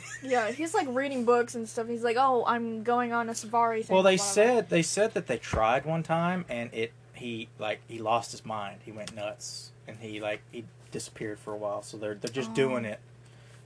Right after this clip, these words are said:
Speaker 1: Um, taking to Panama, he's just digging trenches in the basement that they're then filling
Speaker 2: Yeah.
Speaker 1: with bodies of all these, 'cause these women who apparently everyone talks about how great they are. They're the greatest women ever in New York. Everybody loves the Brewsters, blah, blah, blah, blah. Turns out they are serial killers.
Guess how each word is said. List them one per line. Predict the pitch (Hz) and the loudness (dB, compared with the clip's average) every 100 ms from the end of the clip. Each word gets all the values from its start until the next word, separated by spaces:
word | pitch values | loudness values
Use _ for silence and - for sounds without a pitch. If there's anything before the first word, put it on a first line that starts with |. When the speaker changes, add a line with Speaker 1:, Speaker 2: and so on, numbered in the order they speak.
| - | -8
Speaker 1:
Um, | 123 117 107 - | -4 -2 -4 -12
taking | - 135 127 | -8 -6 -6
to | 113 | -6
Panama, | 123 120 117 113 113 | -6 -4 -2 -2 -2
he's | 113 | -6
just | - | -10
digging | 120 123 | -10 -8
trenches | 120 113 117 - 120 113 | -6 -6 -8 -8 -8 -8
in | 120 110 | -10 -8
the | 107 | -6
basement | - 110 113 123 113 | -4 -4 -4 -8 -8
that | 107 104 | -8 -6
they're | 110 | -6
then | 110 107 | -6 -8
filling | 107 113 113 | -8 -6 -4
Speaker 2:
Yeah. | 113 | -4
Speaker 1:
with | 110 | 2
bodies | 123 123 127 131 135 | 6 6 4 0 -4
of | 120 | -4
all | 120 | -4
these, | 117 117 - - - - - | -4 -10 -12 -18 -20 -20 -4
'cause | - 156 | 4 6
these | 175 165 | 8 8
women | 160 208 180 143 | 8 8 6 6
who | |
apparently | 139 156 156 151 131 | 2 4 4 6 2
everyone | 156 160 | 2 0
talks | 151 143 | 0 0
about | - 127 | 0 0
how | 123 | 0
great | 120 117 113 | 0 -2 -2
they | 107 | -4
are. | 104 | -4
They're | 117 117 | -6 -8
the | |
greatest | 131 196 196 175 | -4 2 2 2
women | 202 185 175 | 0 2 2
ever | 170 170 | 2 0
in | 156 | 0
New | 160 | 0
York. | 151 139 156 | 2 0 0
Everybody | 156 165 | 0 2
loves | 156 151 | 2 -2
the | 139 | -4
Brewsters, | 139 139 - 107 - | -2 -4 -4 -10 -4
blah, | 156 | -2
blah, | 156 | -2
blah, | 147 | -6
blah. | 139 135 131 - - - | -10 -2 -2 -2 -12 -6
Turns | 165 | 2
out | 185 175 | 2 6
they | 156 | 4
are | 143 135 131 131 - | 4 4 4 4 0
serial | - 320 320 190 123 | 0 4 8 8 6
killers. | - 120 - - | 2 0 0 -4